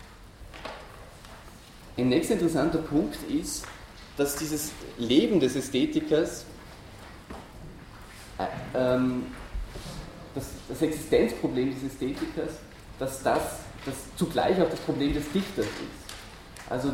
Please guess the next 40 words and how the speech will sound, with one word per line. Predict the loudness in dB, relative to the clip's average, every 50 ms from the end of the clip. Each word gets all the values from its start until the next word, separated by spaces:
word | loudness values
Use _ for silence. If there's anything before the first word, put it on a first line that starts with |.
| -2 -4
die, | -4 -4 -4 -4 -2 0 2
die | 4
Nähe | 6 8 8 10 10 10 8 8 6
ist | 4 2 2 4
da, | 4 6 6 6 6 4 2 0 0 -2 -2 -2 -4 -4 -6
spielt | 0 2 2 4 6
da | 6
eine | 6 6 6 6
große | 6 4 4 4 4 4 4
Rolle. | 4 4 4 4 4
Das | 2 2 0
ist, | -4 -4 0
wird | 2 2 2 2
im | 2 4
ersten | 6 6 6 6 4 2
Aphorismus | 2 2 0 0 0 0 0 0 -2 -2 -2 -2
von | 0 0 0
Entweder | 0 2 2 2 2 2
Oder | 2 0 0 0
sehr | -2 -4 -4 -4
schön | -2 -2 -2 -2
zum | -4 -4 -4
Ausdruck | -2 -2 -2 -4 -6 -6 -8 -8 -10 -8
gebracht. | -6 -4 -4 -4 -6 -8 -10 -10 -10 -10 -10 -10 -10 -12 -14 -16 -16 -16 -16 -16 -16 -14 -14 -14 -14 -14 -14 -12 -12 -12 -12 -12 -12 4
Was | 6 6 6 6 4 0 -6 -8 -12 -10 -4
kennzeichnet | 0 0 2 2 2 4 4 4 2 2
den | 0 -2 0
Dichter | 0 -2 -2 -4 -4 -2 -2 -2 -2 -4 -8 -12 -16 -18 -20 -10 -4
nach | -2 -2 -2 -4 -6 -8 -4
Kierkegaard | -4 -4 -4 -4 -6 -8 -6 -6 -4 -4
oder | -4 -4 -4 -4
nach, | -4 -6 -6 -8 -10 -14 -18 -18 -20 -20 -18 -14
vor | -10 -10
allem | -8 -6 -6 -6
nach | -8 -8 -8 -8
A, | -6 -4 -4 -4 -4 -6 -8 -10 -14
nach | -14 -12 -10
dem | -10 -10
Ästhetiker? | -8 -6 -8 -8 -6 -8 -10 -8 -8 -10 -10 -10 -12 -16 -16 -18 -18 -18 -20 -20 -20 -20 -18 -8 -6
Den, | -6 -6